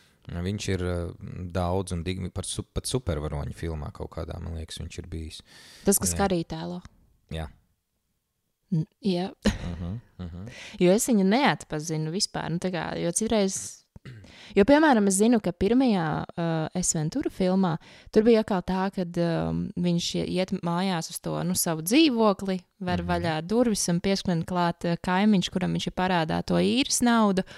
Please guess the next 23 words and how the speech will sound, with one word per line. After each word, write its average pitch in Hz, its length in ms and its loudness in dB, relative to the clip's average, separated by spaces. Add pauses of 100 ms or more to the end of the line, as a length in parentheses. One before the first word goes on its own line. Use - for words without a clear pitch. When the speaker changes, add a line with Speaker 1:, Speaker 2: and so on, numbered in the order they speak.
(160)
Speaker 2:
un 185 120 2
tas, 214 140 2
piemēram, 185 520 4
ir 196 120 2
no, 190 280 4
mm, 175 720 0
Breaking 185 420 2
Bad 170 320 -6
seriāla. 165 720 -10 (140)
Speaker 1:
Jā, 101 800 -2
Speaker 2:
Jā. - 0 -
Speaker 1:
jā. 180 460 2 (500)
Speaker 2:
Un, 180 280 4
un 185 260 2
Speaker 1:
Lai 185 80 4
Speaker 2:
uz 185 120 0
Speaker 1:
viegli 90 260 -2
smiltis - 480 -8
nesen 82 300 -10
aizgāja 82 340 -10
tā 82 160 -10
saulē - 380 -12
viņš. 85 260 -16